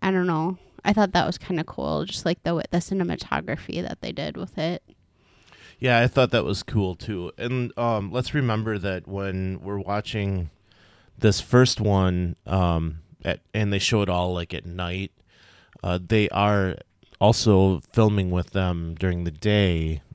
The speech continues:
Speaker 2: And so Meghan Trainor will be back for the quote-unquote Christmas parade on Christmas Day. Um, it's not so much parade as it is just performances at this point.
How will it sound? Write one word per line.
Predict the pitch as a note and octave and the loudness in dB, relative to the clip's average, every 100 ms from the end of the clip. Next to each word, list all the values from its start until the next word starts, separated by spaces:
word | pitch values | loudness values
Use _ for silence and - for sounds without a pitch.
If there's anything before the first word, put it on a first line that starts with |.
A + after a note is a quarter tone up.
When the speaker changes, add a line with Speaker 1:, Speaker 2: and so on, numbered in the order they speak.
| _ _ - | _ _ -8
Speaker 2:
And | E2+ F#2 F2 E2 E2 D#2+ - | -4 -2 0 -2 -4 -8 -4
so | - G#2 | 0 0
Meghan | F#2 G#2 A2 G2+ | 0 -2 -2 -2
Trainor | - G#2 F#2+ | -2 -2 0
will | F2+ G2+ | 0 0
be | F#2+ | -2
back | F#2 F#2 E2+ F2 | -4 -2 -4 -6
for | - - F2 E2+ | -8 -4 -2 -2
the | D2+ E2+ D#2+ E2 - | -2 -2 -2 -4 -6
quote-unquote | - F#2+ E2+ - F#2 E2 - | -4 -4 -4 -2 -2 -2 -4
Christmas | - F#2+ - E2+ | -6 -4 -6 -12
parade | - - E2+ E2+ E2 D#2+ D#2+ D#2+ _ - - _ | -10 -8 -6 -4 -4 -4 -6 -10 _ -20 -20 _
on | - F2+ | -10 -6
Christmas | - F#2+ F2+ E2 | -2 -2 -2 -6
Day. | - E2+ D#2+ D#2 - - - - - | -4 -2 -2 -6 -8 -20 -20 -20 -6
Um, | - E2+ E2 | -2 0 -2
it's | G#2 E2+ - - - _ - | -4 -4 -6 -8 -14 _ -2
not | A2 G#2 | 0 2
so | - | 2
much | G2 F2+ F2 - _ | 2 2 -2 -8 _
parade | - G2+ F#2+ F#2 F2+ | -8 -2 0 0 -2
as | F2 D#2+ | -4 -6
it | E2 | -6
is | E2 D#2 | -6 -6
just | - E2+ | -8 -8
performances | - F#2 - F2+ E2 D#2 E2+ D2+ | -6 -6 -4 -4 -4 -8 -8 -8
at | D#2 D#2 | -8 -8
this | D#2+ | -8
point. | - - D#2 D2+ | -8 -8 -6 -6